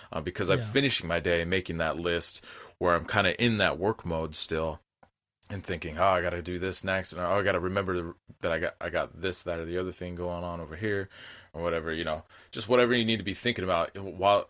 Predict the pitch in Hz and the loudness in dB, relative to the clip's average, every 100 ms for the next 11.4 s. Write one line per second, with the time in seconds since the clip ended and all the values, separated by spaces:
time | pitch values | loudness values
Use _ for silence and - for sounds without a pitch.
0 | - 107 - - 104 - - 87 - 92 | -6 -8 -2 2 2 2 -4 -6 -2 2
1 | 90 90 - 90 87 90 - 87 82 85 | 2 0 -6 -6 -4 -4 -4 -6 -4 -4
2 | 87 87 - - 80 - - - 82 78 | -4 -4 -6 -6 -6 -12 -16 -10 -8 -8
3 | 76 85 80 - 73 - 78 - 80 78 | -2 -2 -2 -4 -4 -4 -6 -6 -6 -6
4 | 76 80 80 78 73 90 90 80 69 82 | -6 -2 -2 -4 -6 -6 -6 -6 -8 -8
5 | 85 78 82 78 82 73 - - - - | -8 -8 -8 -8 -8 -10 -12 -14 -14 -14
6 | - 85 82 78 - 60 82 78 80 82 | -6 0 4 4 2 -2 -2 -4 -2 -2
7 | 80 76 76 73 - 76 73 76 - 82 | -2 -2 -8 -10 -10 -8 -8 -12 -12 -10
8 | 76 73 78 80 78 73 - - - - | -8 -8 -4 -2 -2 -6 -14 -20 -20 -20
9 | - - 71 73 - 73 71 73 73 73 | -18 -10 -8 -8 -6 -4 -4 -6 -8 -6
10 | 80 76 76 78 76 73 71 76 - 73 | -6 -6 -6 -8 -6 -6 -6 -6 -8 -6
11 | 78 71 71 73 | -6 -6 -10 -12